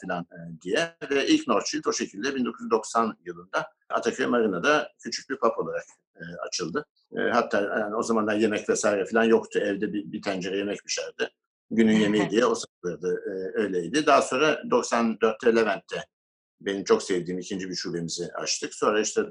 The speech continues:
Speaker 1: doksan altıda Ankara'da, e, havalimanlarında, e, franchise'lar gelmeye başladı ve bugün, e, işte yirmi küsür, e, pub'ımız var. E, Van ve Diyarbakır gibi yerlerde dahi bir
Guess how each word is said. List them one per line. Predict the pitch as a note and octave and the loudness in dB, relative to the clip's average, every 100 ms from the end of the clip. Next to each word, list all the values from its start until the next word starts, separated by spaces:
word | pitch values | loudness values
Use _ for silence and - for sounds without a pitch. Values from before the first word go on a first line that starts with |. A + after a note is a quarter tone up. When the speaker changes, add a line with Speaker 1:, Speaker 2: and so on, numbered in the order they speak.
| - _ _ _ A#2 | -6 _ _ _ 2
Speaker 1:
doksan | A2 A#2 | 2 2
altıda | G#2+ G2 G#2 G#2+ | 0 0 0 2
Ankara'da, | A2 A2 G2+ F2+ F#2+ F#2+ | 2 0 -2 0 0 0
e, | - G#2 G2+ G2 | -4 -6 -6 -2
havalimanlarında, | G#2+ G2+ G2 F#2 F#2+ F#2+ G2 F#2+ F#2+ | -2 -2 -2 -4 -4 -4 -2 -2 -4
e, | G2 G2 F#2 | -6 -10 -6
franchise'lar | G#2+ G2+ F2 D#2+ F2 | -4 -4 -6 -8 -10
gelmeye | E2 E2+ E2+ E2+ - | -12 -18 -20 -20 -14
başladı | - - - C#3+ | -10 -10 -8 -2
ve | C3 A#2+ - | -2 -2 -6
bugün, | A2 A#2 A2+ B2 C3+ _ - _ _ - | -10 -6 -2 -2 -2 _ -20 _ _ -8
e, | F#2+ G2 | -4 -4
işte | F#2+ - | -4 -2
yirmi | A2+ A#2+ A#2+ A2+ | 0 2 2 0
küsür, | G#2 - F#2 F2 | -2 -4 -4 -4
e, | - F#2 F#2 F2+ F2+ F2+ F2 F2 F2+ F2 | -6 -4 -2 -2 -2 -4 -6 -6 -8 -4
pub'ımız | G2 F2+ F#2+ F2 G2+ | -4 -4 -6 -6 -2
var. | B2+ B2 | 0 -2
E, | - A2 G2 G2 F#2 - _ _ _ - | -4 -6 -4 -6 -8 -12 _ _ _ -8
Van | F#2+ A#2+ B2 A2+ | 4 6 8 6
ve | A2 | 4
Diyarbakır | A2+ A2+ G#2+ F#2+ G#2+ | 6 6 4 0 -4
gibi | F2+ G2 | -4 -2
yerlerde | G2+ G2 G2+ F#2+ G#2 | 0 0 0 0 0
dahi | F#2 F2 F2+ C3 C3 - | 0 -2 -2 -2 -2 -2
bir | G#2+ G#2 | -4 -4